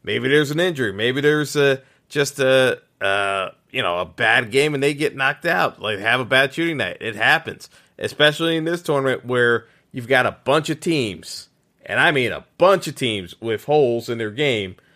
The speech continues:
Uh, that's why you saw so much, uh, turnover in, uh,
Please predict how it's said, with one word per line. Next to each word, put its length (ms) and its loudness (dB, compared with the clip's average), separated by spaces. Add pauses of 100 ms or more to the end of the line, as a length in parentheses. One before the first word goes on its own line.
(420)
Uh, 300 -2 (200)
that's 340 2
why 160 4
you 140 0
saw 300 0
so 260 0
much, 440 -4 (380)
uh, 220 -2
turnover 800 2
in, 460 0
uh, 460 2